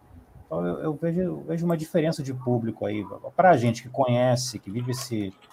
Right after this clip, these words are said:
acompanhando noticiário, se con-, criador de conteúdo fala uma besteira, a gente vê que ele falou. Pra gente, tem, cria uma imagem da Microsoft, né?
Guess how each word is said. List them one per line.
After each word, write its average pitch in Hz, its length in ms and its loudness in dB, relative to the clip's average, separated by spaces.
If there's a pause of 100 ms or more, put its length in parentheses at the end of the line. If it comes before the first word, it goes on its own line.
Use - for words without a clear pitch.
acompanhando 120 520 4
noticiário, 101 1080 0
se - 540 -16 (320)
con-, 120 260 2 (320)
criador 117 280 2
de 120 100 -4
conteúdo 117 440 0
fala 117 300 4
uma 117 120 2
besteira, 110 520 -2
a - 20 -4
gente 107 280 -8
vê 110 120 -6
que - 80 -10
ele 104 120 -4
falou. 107 680 0 (540)
Pra 185 240 6
gente, 175 500 0
tem, 185 440 -2
cria 185 220 2
uma 175 160 4
imagem 120 360 8
da 113 80 4
Microsoft, 107 680 0
né? 117 180 -6